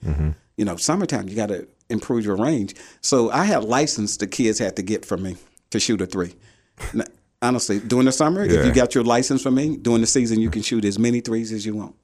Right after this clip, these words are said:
Speaker 1: Mm-hmm.
Speaker 2: And Cruz would put in the time during the summer. See, that's what a lot of people don't understand.
Speaker 1: Yeah.
Speaker 2: Cruz would probably put up, um, five, six hundred threes a day.
Speaker 1: Yeah.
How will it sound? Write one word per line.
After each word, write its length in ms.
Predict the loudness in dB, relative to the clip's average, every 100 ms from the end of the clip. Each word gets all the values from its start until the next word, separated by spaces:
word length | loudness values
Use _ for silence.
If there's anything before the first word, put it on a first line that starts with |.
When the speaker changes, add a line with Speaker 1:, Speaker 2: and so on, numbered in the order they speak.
| _ -8
Speaker 1:
Mm-hmm. 160 | -2 0
Speaker 2:
And 100 | 0
Cruz 320 | 0 0 0
would 120 | -4
put 160 | -2 2
in 100 | 2
the 80 | 0
time 320 | 0 0 -2
during 160 | -2 -4
the 60 |
summer. 220 | -4 -6 -4
See, 140 | -2
that's 200 | -2 -2
what 80 | -2
a 20 |
lot 100 | -2
of 60 | -2
people 220 | -2 -2
don't 120 | -2
understand. 340 | -4 -6 -6 -8 -16 -8
Speaker 1:
Yeah. 120 | -6
Speaker 2:
Cruz 320 | -2 -2 -2 -2
would 140 | -6
probably 320 | -4 -2 -2
put 200 | -2 -2
up, 240 | -2 -4 -8 _ _ _ _ _ _ _ _ _ -16 -6
um, 380 | -4 -4 -6 -10
five, 340 | -6 -4 -4
six 220 | -6 -6
hundred 260 | -4 -4 -8 _ _ -4
threes 520 | -2 0 -2 -8 -16 _
a 80 | -8
day. 340 | -6 -6 -6 -12 _
Speaker 1:
Yeah. 240 | -2 -2